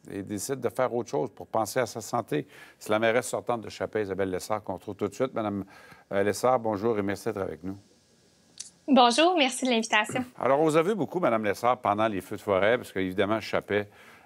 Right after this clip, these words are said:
Speaker 1: euh, s'est retrouvé, euh, menacé à un moment et on craignait que la ville ne soit complètement emportée par les terribles feux de forêt qui ont ravagé une bonne partie, euh, du nord du Québec. On savait que vous travailliez fort, on voyait ça.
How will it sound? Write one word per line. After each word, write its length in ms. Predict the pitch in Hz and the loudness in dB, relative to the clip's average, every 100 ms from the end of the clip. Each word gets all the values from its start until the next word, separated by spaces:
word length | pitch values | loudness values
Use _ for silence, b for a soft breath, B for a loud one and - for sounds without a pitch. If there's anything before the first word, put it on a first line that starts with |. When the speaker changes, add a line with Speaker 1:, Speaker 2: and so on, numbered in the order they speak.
| - | -14
Speaker 1:
euh, 80 | 90 | -8
s'est 160 | - | -6
retrouvé, 480 | 98 - 98 104 101 | -6 -6 0 2 4
euh, 80 | 90 | 2
menacé 560 | 87 110 113 98 123 120 | 2 2 2 0 -2 0
à 100 | 110 | 2
un 40 | |
moment 420 | 98 98 107 113 | 0 2 4 4
et 100 | 104 | 2
on 100 | 87 | -2
craignait 360 | 85 90 92 107 | -4 -2 0 0
que 80 | 92 | 0
la 100 | 85 | 0
ville 180 | 104 | 0
ne 80 | 95 | -2
soit 220 | - 90 | -4 -4
complètement 460 | 80 95 92 87 101 B B B B | -2 -2 -4 -2 -4 B B B B
emportée 480 | - 107 104 87 127 | 0 2 0 -2 -4
par 180 | - 92 | -2 -4
les 120 | 87 | -4
terribles 420 | - 95 104 95 | 0 0 0 -2
feux 160 | 87 101 | -6 -8
de 60 | - | -4
forêt 280 | 95 92 | 0 0
qui 120 | 104 92 | -2 -4
ont 80 | |
ravagé 500 | 82 95 92 87 110 110 b b b | 0 2 0 -2 -6 -8 b b b
une 140 | - 90 | -8 -2
bonne 180 | 117 131 | 0 0
partie, 460 | 101 - 123 117 | -4 -6 -4 0
euh, 160 | 107 95 - | 0 0 -6
du 140 | - | -10
nord 240 | 95 104 101 | 0 0 0
du 140 | 85 | -4
Québec. 340 | - 82 127 143 | -6 0 0 0
On 80 | 104 | -8
savait 260 | 101 107 110 | -4 0 0
que 60 | |
vous 80 | 101 | -2
travailliez 340 | 95 92 92 | 0 0 0
fort, 360 | 82 - 135 127 | -2 2 4 4
on 40 | |
voyait 220 | 98 101 92 | 2 0 0
ça. 140 | 143 | -6